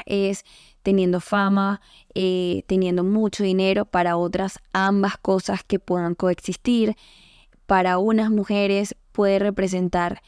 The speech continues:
tener el espacio para ir a hacer ejercicio, para ir a, para leer. Para una mujer puede tener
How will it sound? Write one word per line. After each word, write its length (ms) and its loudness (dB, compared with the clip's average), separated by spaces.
tener 460 0
el 120 2
espacio 640 0
para 480 -2
ir 380 0
a 160 0
hacer 300 -2
ejercicio, 680 0
para 340 -2
ir 180 -2
a, 140 0
para 400 -4
leer. 560 2
Para 480 4
una 260 2
mujer 400 0
puede 280 0
tener 500 0